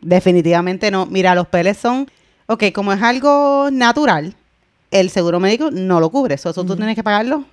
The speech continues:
Speaker 1: a rajatabla.
Speaker 2: Sí.
Speaker 1: Y es caro. La primera dosis es súper cara y ya para el seguimiento, pues, es la mitad de lo que fue la primera dosis. So, yo de un instante le dije a mi esposo, "A mí no me importa lo que hagamos, pero el dinero para yo ponerme mis pellets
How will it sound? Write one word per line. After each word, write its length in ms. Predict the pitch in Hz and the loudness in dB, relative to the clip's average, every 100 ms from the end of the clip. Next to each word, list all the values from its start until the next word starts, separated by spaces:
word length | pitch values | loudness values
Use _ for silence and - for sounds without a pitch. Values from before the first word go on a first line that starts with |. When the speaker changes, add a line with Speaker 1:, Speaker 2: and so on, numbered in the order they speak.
| - | -10
Speaker 1:
a 100 | 165 | -6
rajatabla. 520 | 156 151 160 147 127 - | -4 -2 -2 -4 -6 -12
Speaker 2:
Sí. 280 | - 160 143 - _ | -12 -12 -12 -16 _
Speaker 1:
Y 340 | - 220 208 190 | -6 -2 0 2
es 80 | 196 | 2
caro. 400 | - 139 185 170 - _ _ _ | 0 -2 0 -2 -10 _ _ _
La 160 | - 208 | -2 0
primera 300 | 202 202 190 | 2 2 2
dosis 280 | 214 233 247 | 2 0 0
es 140 | 254 | -2
súper 360 | - - 311 - | -2 -2 0 -2
cara 400 | 180 151 143 180 _ _ _ _ - | -2 -4 -4 -8 _ _ _ _ -6
y 140 | 202 | 0
ya 480 | 175 170 175 190 214 | 2 4 4 4 2
para 180 | 240 233 | 2 2
el 40 | |
seguimiento, 480 | 233 247 247 285 302 | 2 0 2 0 0
pues, 200 | 240 214 - _ - | -2 -2 -6 _ -4
es 160 | 190 | -2
la 120 | 196 226 | 0 0
mitad 360 | 269 190 175 220 | 0 -2 -4 -8
de 160 | - 180 | -4 -2
lo 80 | 170 | -2
que 120 | 156 | -4
fue 100 | 156 | -4
la 80 | 151 | -4
primera 300 | 175 170 175 | -2 0 2
dosis. 220 | 180 208 | 0 -2
So, 60 | 180 | -4
yo 160 | 165 | -4
de 140 | 160 175 | -4 -6
un 80 | |
instante 640 | 214 240 - 247 262 262 247 | -6 -6 -2 -2 0 -4 -4
le 160 | - 175 | -2 0
dije 140 | 170 196 | 2 0
a 20 | |
mi 60 | 190 | -2
esposo, 320 | - 180 196 | -4 -2 0
"A 60 | 175 | 0
mí 100 | 160 | 0
no 80 | 165 | -2
me 80 | |
importa 360 | 226 226 214 247 | -6 -6 -6 -4
lo 140 | 247 | -4
que 80 | 247 | -4
hagamos, 340 | 220 190 214 233 | -6 -6 -8 -6
pero 240 | 196 180 170 | -4 -4 -4
el 180 | 170 156 | -6 -4
dinero 380 | 160 151 151 | -2 -2 -2
para 220 | 190 240 190 | -2 -2 -2
yo 100 | 165 | -4
ponerme 300 | 180 185 196 | -6 -6 -8
mis 120 | 185 | -8
pellets 320 | - 190 208 | -8 -10 -12